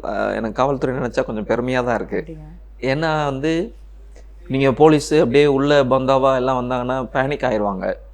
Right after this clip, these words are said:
Speaker 2: போலீஸ் யூனிஃபார்ம்ல வந்தா.
Speaker 1: ஆமா, வந்தா பேனிக் ஆயிருவாங்க.
Speaker 2: ம்.
Speaker 1: எனக்கு ரொம்ப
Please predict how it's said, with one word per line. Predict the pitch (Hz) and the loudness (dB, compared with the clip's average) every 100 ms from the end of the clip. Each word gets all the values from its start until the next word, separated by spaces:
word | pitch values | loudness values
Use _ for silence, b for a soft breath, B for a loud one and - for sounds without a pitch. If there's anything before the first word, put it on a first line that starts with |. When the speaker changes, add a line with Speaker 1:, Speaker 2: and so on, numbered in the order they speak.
| - | -6
Speaker 2:
போலீஸ் | 226 214 202 | -2 -2 -2
யூனிஃபார்ம்ல | 214 214 214 185 170 160 | -2 -4 -4 -6 -4 -4
வந்தா. | 156 226 165 147 | -4 0 2 4
Speaker 1:
ஆமா, | |
வந்தா | 127 127 135 | 2 0 -2
பேனிக் | 131 131 123 | -2 -4 0
ஆயிருவாங்க. | 113 113 110 107 - | 0 0 -4 -8 -12
Speaker 2:
ம். | 196 190 185 185 - - | -12 -10 -10 -14 -16 -10
Speaker 1:
எனக்கு | 113 113 | -4 0
ரொம்ப | 123 151 | 4 4